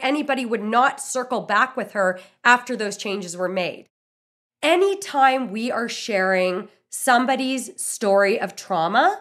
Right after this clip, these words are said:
there needs to be some level of agency given to that survivor, or Leah didn't need to talk about that part, or she didn't have to get into details, because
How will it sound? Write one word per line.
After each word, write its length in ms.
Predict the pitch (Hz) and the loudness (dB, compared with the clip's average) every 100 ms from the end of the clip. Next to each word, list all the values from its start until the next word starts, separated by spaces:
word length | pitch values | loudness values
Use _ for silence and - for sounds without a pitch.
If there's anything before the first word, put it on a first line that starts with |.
| - _ _ _ _ _ | -10 _ _ _ _ _
there 280 | 180 269 254 | 4 6 6
needs 440 | 254 269 294 - - | 2 -4 -6 -8 -10
to 160 | 320 | -10
be 680 | - 240 233 226 226 233 - _ _ - | -4 -4 -4 -4 -4 -6 -10 _ _ -12
some 420 | - 254 285 277 | 0 2 4 2
level 640 | 233 214 214 202 196 - | 0 0 2 4 2 0
of 540 | 196 196 185 185 180 - _ _ _ _ | 2 4 4 2 -2 -8 _ _ _ _
agency 680 | 233 226 226 302 - 320 359 415 285 _ - | 2 4 4 0 0 0 0 -2 -6 _ 0
given 280 | 247 262 | 2 2
to 120 | 254 240 | 0 2
that 200 | 202 - | 2 0
survivor, 720 | 226 185 175 180 302 453 - _ _ _ _ _ _ _ - | -4 0 0 2 0 -2 -8 _ _ _ _ _ _ _ 2
or 540 | 339 381 403 415 - - _ _ _ | 6 8 8 6 2 -6 _ _ _
Leah 360 | - 220 359 453 | -8 0 0 2
didn't 260 | 302 349 330 | 0 0 0
need 140 | 339 | -2
to 80 | 320 | -4
talk 320 | - 320 349 | -4 -4 -2
about 240 | 240 196 | -2 0
that 220 | 180 - - | -2 -4 -6
part, 420 | - - - - _ _ _ _ _ | -12 -12 -16 -20 _ _ _ _ _
or 40 | 240 | -6
she 140 | 302 | 0
didn't 240 | 349 349 | 2 0
have 240 | 240 320 - | 2 0 0
to 160 | 302 | -4
get 300 | 220 - 285 | -2 0 2
into 240 | 294 285 277 | 2 0 -2
details, 360 | 269 262 226 | -4 -4 -4
because 320 | - 277 247 | -2 0 -2